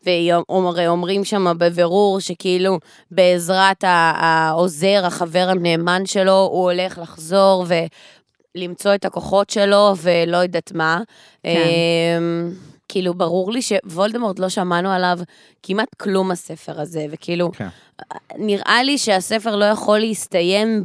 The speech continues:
Speaker 1: בלי שיהיה
Speaker 2: שהוא
Speaker 1: משהו
Speaker 2: יצוץ.
Speaker 1: שקשור אליו, כן.
Speaker 2: <laughs>
Speaker 1: כאילו, לא, לא יכול להיות. אז נכון שסיריוס בלק הוא כרגע הנציג שלו, אבל, אמ, זה לא יכול להיות שכאילו לא יהיה שם איזשהו קשר. אני כאילו שואלת את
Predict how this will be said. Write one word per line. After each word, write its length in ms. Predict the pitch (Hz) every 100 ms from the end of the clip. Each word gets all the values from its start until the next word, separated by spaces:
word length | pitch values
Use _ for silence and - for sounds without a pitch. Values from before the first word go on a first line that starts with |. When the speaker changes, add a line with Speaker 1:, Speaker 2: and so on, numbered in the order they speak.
| 156
Speaker 1:
בלי 420 | 190 196 208 214
שיהיה 240 | - 190 180 175 _ 185 190 185
Speaker 2:
שהוא 0 | 220
Speaker 1:
משהו 240 | 190 196
Speaker 2:
יצוץ. 120 | 233 190
Speaker 1:
שקשור 580 | 202 190 - 208 196 175
אליו, 220 | 165 156 214 185
כן. 440 | 269 240 208 220 220
Speaker 2:
<laughs> 260 | 254 202 -
Speaker 1:
כאילו, 260 | 214 202
לא, 460 | 202 208 214 196 190
לא 80 | 190
יכול 360 | 190 190 196
להיות. 440 | 190 180 185 151 -
אז 100 | 160
נכון 320 | 165 160 190
שסיריוס 500 | - 175 - 185 175
בלק 200 | 180 185
הוא 80 | 175
כרגע 340 | 175 170 185
הנציג 420 | 170 170 - 220 190
שלו, 380 | 240 220 170
אבל, 260 | 156 165 170 160 - - - _ -
אמ, 300 | 170 139 170 -
זה 140 | 180 185
לא 100 | 196
יכול 340 | 208 202 202
להיות 360 | 185 180 180 180
שכאילו 340 | - - 175
לא 100 | 170 165
יהיה 240 | 170 170
שם 240 | 165 160 165
איזשהו 420 | 160 156 - 156
קשר. 460 | - 165 170 214 233 339 330 - - _ _
אני 220 | 185 196 208
כאילו 280 | - 262 262
שואלת 440 | - - 196 208
את 100 | 214